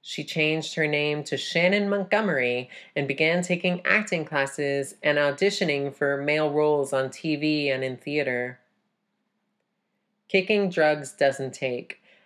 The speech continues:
and by May fifteenth, nineteen eighty-five, Jackie Curtis dies of an accidental heroin overdose. She was only thirty-eight years old. Neither Paul Morrissey nor Andy Warhol attend,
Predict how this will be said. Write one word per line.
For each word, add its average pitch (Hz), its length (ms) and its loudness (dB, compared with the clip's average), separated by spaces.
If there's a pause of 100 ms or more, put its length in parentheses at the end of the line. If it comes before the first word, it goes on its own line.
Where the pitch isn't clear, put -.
(120)
and 147 160 0
by 147 160 4
May 143 260 0
fifteenth, 147 760 -4 (140)
nineteen 135 440 -2
eighty-five, 127 680 -2 (360)
Jackie 135 380 0
Curtis 135 460 -2
dies 135 540 -2
of 135 100 -4
an 127 180 -4
accidental 147 720 -4
heroin 131 520 -4
overdose. 131 840 -6 (520)
She - 180 -6
was 143 140 -2
only 151 260 0
thirty-eight 151 540 -2
years 139 280 -2
old. 113 400 -4 (760)
Neither 151 540 2
Paul 165 280 0
Morrissey 147 720 -2 (220)
nor 143 480 0
Andy 143 260 -2
Warhol 139 640 2
attend, 143 680 -4